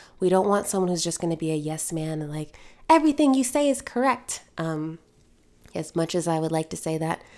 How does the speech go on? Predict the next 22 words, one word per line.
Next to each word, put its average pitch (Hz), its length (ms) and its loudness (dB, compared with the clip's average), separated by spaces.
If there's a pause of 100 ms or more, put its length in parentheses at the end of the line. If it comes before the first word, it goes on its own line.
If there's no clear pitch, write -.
(540)
<laughs> - 240 -6 (1120)
all 170 220 2
therapists 165 840 -2
are 156 580 -6 (1200)
skilled 170 500 0
at 160 120 0
doing 170 360 4
this, 185 220 0
that's - 280 -6
not 156 200 -2
exactly 156 480 -8
true. - 280 -10
So 160 340 2 (540)
you 170 100 -2
want 156 220 -2
someone 160 240 -2
who 165 100 -4
understands 208 600 -2
how 196 200 -4
anxiety 170 540 -4
works 151 320 -6
and 240 420 4